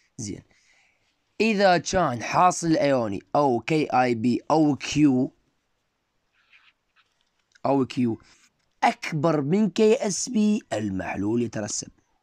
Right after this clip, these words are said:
بريسبيتيت. إذا كان كي اس بي أصغر من حاصل أيوني المحلول لا يترسب. ديزولف. زين. إذا كان كي اس بي وح-، يساوي الحاصل الأيوني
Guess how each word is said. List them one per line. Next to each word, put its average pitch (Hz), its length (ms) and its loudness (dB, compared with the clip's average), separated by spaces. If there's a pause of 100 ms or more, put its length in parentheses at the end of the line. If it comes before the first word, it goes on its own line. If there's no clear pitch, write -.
(220)
بريسبيتيت. - 540 -12 (1040)
إذا 185 340 4
كان 147 380 0
كي 180 340 0
اس 151 140 -4
بي 135 220 0 (140)
أصغر 143 420 0
من 127 160 -4
حاصل 175 400 0
أيوني 170 600 0
المحلول 117 560 0
لا 160 140 -4
يترسب. - 460 -10 (760)
ديزولف. 95 500 -10 (1300)
زين. 127 300 -2 (1500)
إذا 175 400 4
كان 147 420 -2
كي 170 400 2
اس - 160 -6
بي 101 320 -4 (360)
وح-، 110 280 -4 (280)
يساوي 143 420 0
الحاصل 160 420 0
الأيوني 165 800 0